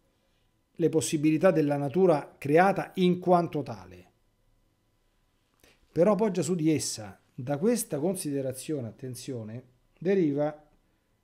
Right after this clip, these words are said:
una cosa molto importante, e qui chiudiamo, tanto la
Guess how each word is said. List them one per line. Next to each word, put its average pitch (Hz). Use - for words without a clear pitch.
una 175
cosa 127
molto 120
importante, 104
e 110
qui 117
chiudiamo, 101
tanto 135
la 117